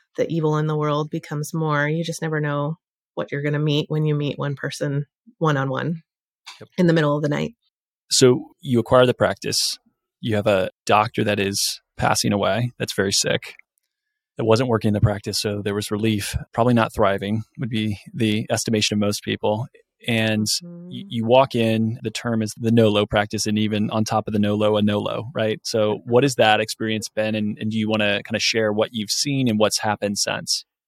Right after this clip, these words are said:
Speaker 2: I think it's
Speaker 1: Sure.
Speaker 2: interesting.
Speaker 1: Yeah, yeah. So I, again, had a relationship with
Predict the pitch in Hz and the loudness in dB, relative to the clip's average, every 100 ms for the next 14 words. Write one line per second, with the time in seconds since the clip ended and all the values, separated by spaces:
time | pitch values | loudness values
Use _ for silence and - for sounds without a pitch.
0 | _ - - 107 - - 165 - - - | _ -4 2 2 2 0 0 -2 -4 -4
1 | 240 269 226 190 190 226 196 175 156 - | -4 -4 -4 -4 -2 0 2 2 0 -2
2 | - 226 214 196 - 208 214 220 214 208 | -6 -4 0 0 0 0 0 -2 -2 -2
3 | 208 214 196 214 220 208 185 185 214 - | -2 -2 0 -2 0 0 0 -2 -2 -4
4 | 170 185 180 185 | -6 0 0 0